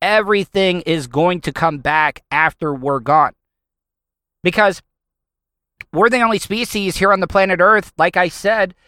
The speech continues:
take us out of the equation, the ecosystem, the food chain,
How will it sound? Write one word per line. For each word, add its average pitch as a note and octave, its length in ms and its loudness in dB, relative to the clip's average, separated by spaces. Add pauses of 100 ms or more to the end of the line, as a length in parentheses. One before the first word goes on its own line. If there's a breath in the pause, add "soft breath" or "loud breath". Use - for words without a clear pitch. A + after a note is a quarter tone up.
(240)
take G#3+ 260 0
us A#3 200 0
out G#3+ 240 2
of G#3+ 100 -4
the G#3 100 -2
equation, G3+ 760 0 (920)
the G#3 220 -4
ecosystem, F3 800 0 (520)
the D3+ 80 -2
food A3 360 -2
chain, D3+ 400 -2